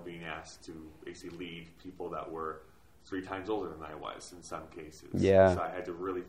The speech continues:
Speaker 1: figure out how that worked. And I found, for me, this was the start of, if you relate to people and also show them that, "Hey,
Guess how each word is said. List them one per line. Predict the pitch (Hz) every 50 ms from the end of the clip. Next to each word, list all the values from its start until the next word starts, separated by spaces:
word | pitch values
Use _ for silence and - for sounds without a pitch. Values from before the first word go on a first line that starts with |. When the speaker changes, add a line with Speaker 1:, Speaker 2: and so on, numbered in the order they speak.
| - - -
Speaker 1:
figure | 101 92 95 95 92 90
out | 87 87 87 - - -
how | - 90 85 82
that | 82 82 82 82 78 76 78
worked. | 78 78 76 78 - - - - - - - - - - - - - - - - -
And | 92 90
I | 90
found, | 90 - - 92 90 90 87 87 87 87 - - -
for | - 101
me, | 110 123 123 110 101 95 90 92 - - - - - - -
this | 95 90 - - -
was | 90 87
the | 82 85
start | - - 92 92 90 90
of, | 85 82 - - - - - - - - - - -
if | - - -
you | 101 107 110
relate | 107 107 90 82 82 87 - -
to | 117
people | 107 - 113 113 - - 123 120 - 107
and | 110 107
also | 76 92 104 104 - 107 95
show | - - - 95 87 90 90
them | 92 98 98
that, | 92 82 -
"Hey, | 98 95 87 -